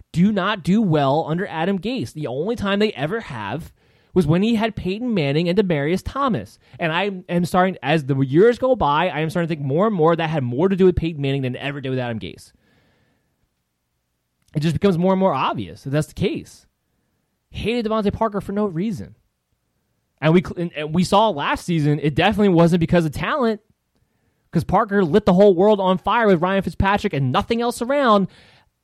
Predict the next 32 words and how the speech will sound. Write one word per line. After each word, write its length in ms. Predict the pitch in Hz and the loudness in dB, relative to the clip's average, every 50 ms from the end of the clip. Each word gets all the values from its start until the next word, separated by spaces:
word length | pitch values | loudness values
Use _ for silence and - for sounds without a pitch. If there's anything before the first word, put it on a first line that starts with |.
| _ _ _ _ _ _ _ _ - | _ _ _ _ _ _ _ _ 0
as 160 | 170 185 160 | 0 0 0
his 100 | 170 160 | -2 -6
quarterback, 520 | - - 180 165 151 156 147 143 139 _ - | -6 -2 -2 0 0 0 0 0 -2 _ -4
as 160 | 151 156 151 | -2 0 0
that 140 | 151 156 147 | 2 0 0
offense, 640 | 107 135 151 147 - 107 90 - - - - - _ _ _ _ _ - | 2 0 0 0 -2 -8 -14 -14 -18 -20 -20 -20 _ _ _ _ _ -2
and 100 | 143 143 | 0 0
was 120 | 143 156 | 2 2
a 60 | 175 131 | 2 2
wide 320 | 117 107 113 139 165 175 | 0 -2 -6 -6 -4 -2
receiver 340 | 180 170 139 196 190 175 196 | -4 -2 -2 0 2 2 4
one 420 | 190 196 208 202 170 143 120 101 _ _ _ _ _ _ _ _ _ _ _ _ _ _ _ _ _ _ _ _ _ _ _ _ _ _ _ _ _ _ _ _ _ _ _ - | 4 4 4 2 2 0 -4 -10 _ _ _ _ _ _ _ _ _ _ _ _ _ _ _ _ _ _ _ _ _ _ _ _ _ _ _ _ _ _ _ _ _ _ _ -4
at 120 | 147 151 | -4 0
the 100 | 131 156 | 0 0
end 80 | 151 139 | 0 0
of 60 | 139 | 0
the 80 | 139 127 | -2 -4
season 420 | - 147 139 117 110 101 92 95 _ - | -2 -2 -2 -2 -2 -4 -6 -8 _ 0
for 160 | - 170 170 | 4 4 4
a 60 | 165 | 4
long 240 | 175 185 208 220 196 | 4 0 -2 -2 -4
stretch. 560 | - - 247 240 214 151 - - - - _ _ _ _ _ _ _ _ _ _ _ _ _ | -6 -6 -4 -4 -4 -4 -6 -8 -16 -16 _ _ _ _ _ _ _ _ _ _ _ _ _
So 120 | - 147 | -2 0
we 100 | 151 170 | 2 2
know 160 | 196 226 254 | 2 2 2
it 60 | 233 | 4
wasn't 220 | 233 240 220 233 - | 4 4 4 2 0
talent. 440 | - 208 240 277 262 233 208 - _ _ _ _ _ _ _ _ _ _ _ _ _ _ _ _ _ _ _ _ _ _ _ _ _ _ _ _ _ _ _ _ _ _ _ _ _ _ _ _ _ _ _ _ _ _ _ _ _ | 0 0 2 2 2 0 -2 -6 _ _ _ _ _ _ _ _ _ _ _ _ _ _ _ _ _ _ _ _ _ _ _ _ _ _ _ _ _ _ _ _ _ _ _ _ _ _ _ _ _ _ _ _ _ _ _ _ _
I-, 80 | - 147 | -6 -4
it's 280 | 143 143 170 165 127 - | -2 2 0 0 2 0
just, 240 | 156 135 - - - | -2 -4 -4 -8 -10
yeah. 280 | 135 110 95 95 98 | -10 -8 -8 -10 -12